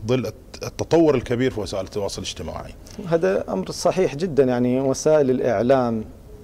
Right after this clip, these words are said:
Speaker 2: التي تظهر بها إنجازات المرجعية أو تظهر إنجازات المرجعية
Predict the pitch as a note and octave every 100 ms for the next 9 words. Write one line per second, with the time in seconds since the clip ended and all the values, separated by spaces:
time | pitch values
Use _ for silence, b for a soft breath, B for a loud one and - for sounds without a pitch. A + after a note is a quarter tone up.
0 | - G#2+ A2+ B2+ C3 C3 B2+ C3+ - -
1 | D3 C#3 A#2+ A#2+ G#2+ A#2 C3 - A#2+ G#2+
2 | B2 A#2+ B2 C#3 - A#2 A2+ G2+ G2+ G#2
3 | A2+ G#2 G#2 A2 - - A#2 - - D3+
4 | B2+ C3 B2+ B2 B B B B - A#2+
5 | A2 A#2+ A2+ B2 A#2 A#2+ A#2 G2+ A2+ A2
6 | A#2+ A2+ A2+